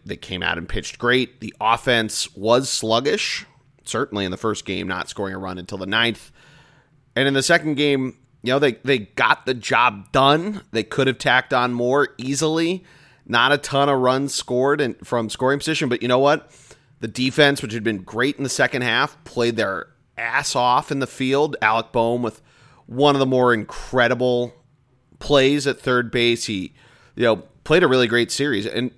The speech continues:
and for the most <laughs> part, so did the rest of the Phillies. They were smart, really, aside from a Bryce Harper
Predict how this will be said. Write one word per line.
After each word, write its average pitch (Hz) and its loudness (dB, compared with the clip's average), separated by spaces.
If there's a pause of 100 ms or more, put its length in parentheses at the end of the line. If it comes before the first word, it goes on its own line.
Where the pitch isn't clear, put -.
(120)
and 131 -4
for - -12
the 147 0
most 151 2
<laughs> - -
part, - 0
so - 2
did 156 -4
the 147 -2
rest 156 2
of 151 -12
the 160 -4
Phillies. 156 0 (300)
They 120 0
were 120 -2
smart, 120 0 (380)
really, 135 0
aside 139 2
from 156 -4
a 131 -2
Bryce 120 0
Harper 127 0